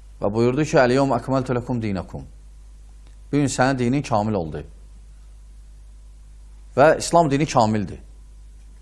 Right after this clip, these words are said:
Kamil, yəni naqislik yoxdur o dində.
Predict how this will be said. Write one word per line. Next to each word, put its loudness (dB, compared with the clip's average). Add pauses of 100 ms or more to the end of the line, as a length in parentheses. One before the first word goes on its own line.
(600)
Kamil, 4
yəni 2 (640)
naqislik 2
yoxdur 2
o 0
dində. -4